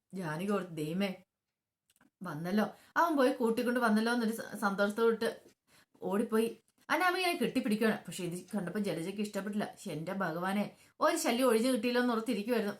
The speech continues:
എന്ത് ചെയ്യാനാന്ന് പറ. പിന്നീട് ജലജയ്ക്ക് അഭിനയിച്ചല്ലേ പറ്റുള്ളൂ. ജലജ എന്നിട്ട് പറഞ്ഞു, "ആ, മോള് വന്നോ? അനി വന്ന് കൂട്ടിക്കൊണ്ട് വന്നല്ലേ?" എന്ന് ചോദിക്കണം. "അതെ,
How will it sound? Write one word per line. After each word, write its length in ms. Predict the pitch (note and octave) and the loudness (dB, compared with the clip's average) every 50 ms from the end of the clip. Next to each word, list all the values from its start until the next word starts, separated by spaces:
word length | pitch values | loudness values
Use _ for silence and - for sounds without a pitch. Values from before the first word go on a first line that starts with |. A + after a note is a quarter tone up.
| - | -8
എന്ത് 240 | C#4+ F4+ F4 D4+ C#4 | -8 -6 -4 -4 -4
ചെയ്യാനാന്ന് 560 | B3+ - A3+ G3+ G3+ A3 A#3 B3 A#3 G#3 A3 | -2 -2 0 0 2 0 0 2 2 2 4
പറ. 120 | G#3+ G3+ F3 - - | 2 2 0 -2 -4
പിന്നീട് 340 | - F3 D#3+ E3 E3+ F3+ G3+ G3+ - - | -6 -8 -6 -4 -2 -2 -4 -4 -6 -8
ജലജയ്ക്ക് 400 | E3+ D#3+ D3+ D3+ D#3 E3 F#3 G#3+ G3 | -8 -8 -6 -6 -8 -6 -4 -2 -2
അഭിനയിച്ചല്ലേ 460 | E3+ F3 F#3+ G#3 G#3 C4 B3+ B3+ A#3 | -2 -2 -4 -4 0 0 0 0 2
പറ്റുള്ളൂ. 380 | A#3 - - G#3+ G#3+ G#3+ G#3 E3+ - - - - - - - _ _ _ _ _ _ _ _ - - | 0 -2 0 2 2 2 2 -2 -6 -10 -20 -20 -20 -20 -20 _ _ _ _ _ _ _ _ -8 -2
ജലജ 260 | D4+ C#4 A#3+ A3+ C4 | 0 0 0 2 2
എന്നിട്ട് 260 | D4+ B3+ A#3+ A#3+ A#3+ | 2 2 2 2 2
പറഞ്ഞു, 240 | B3+ A#3+ A3+ A3 G#3+ G#3 | 2 2 4 2 0 0
"ആ, 80 | G3 G#3 B3+ | 0 0 2
മോള് 340 | C4+ A#3+ G3 F#3 F#3+ A#3 B3 | 2 2 2 2 2 2 4
വന്നോ? 300 | B3+ G3+ G#3 A#3+ B3+ G#3 - - - _ _ _ _ _ - B3+ - _ _ _ - D4+ | 4 4 4 4 2 2 0 -4 -14 _ _ _ _ _ -16 -16 -16 _ _ _ -4 -4
അനി 140 | F#4 F#4+ | -2 0
വന്ന് 200 | F#4 D4+ C4+ D#4+ | 0 0 0 0
കൂട്ടിക്കൊണ്ട് 440 | D#4 - A3 G#3+ A3 A#3 A#3+ B3+ C4+ | 0 0 0 0 0 0 0 2 2
വന്നല്ലേ?" 280 | C4 A#3 B3 A3+ G#3 G3+ | 2 2 2 2 2 2
എന്ന് 100 | G#3 A#3 A3+ | 2 2 0
ചോദിക്കണം. 280 | G#3+ A3+ A3 F#3+ - - - - | 0 0 -2 -4 -4 -8 -12 -12
"അതെ, 180 | E3+ D#3+ F#3+ | -8 -6 -6